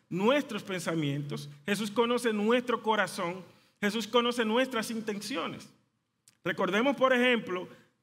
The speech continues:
en un momento en donde Jesús, en, en, en una escena donde sana a un paralítico,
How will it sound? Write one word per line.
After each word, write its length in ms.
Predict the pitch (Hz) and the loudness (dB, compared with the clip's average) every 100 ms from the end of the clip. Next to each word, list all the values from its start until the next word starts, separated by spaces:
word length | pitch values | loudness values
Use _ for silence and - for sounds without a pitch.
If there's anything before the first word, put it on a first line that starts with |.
| _ | _
en 160 | 180 202 | -2 2
un 100 | 233 | 4
momento 560 | 240 233 233 202 196 | 4 2 2 0 -4
en 100 | 185 | -4
donde 340 | 185 190 185 180 | -2 -2 -2 0
Jesús, 460 | 185 170 254 254 | -2 -4 -4 -2
en, 260 | 196 180 190 | -2 -4 -4
en, 360 | 190 175 170 - _ _ | -4 -4 -4 -10 _ _
en 160 | 160 175 | -2 2
una 180 | 208 240 | 2 2
escena 360 | 233 240 226 | 2 2 4
donde 260 | 196 196 185 | 2 0 -2
sana 520 | - 208 233 202 180 - _ _ _ _ _ _ _ - - | -2 0 2 0 -2 -8 _ _ _ _ _ _ _ -14 0
a 120 | 185 | 2
un 140 | 196 | 2
paralítico, 720 | 214 214 220 208 151 165 185 | 2 4 4 0 -4 -10 -12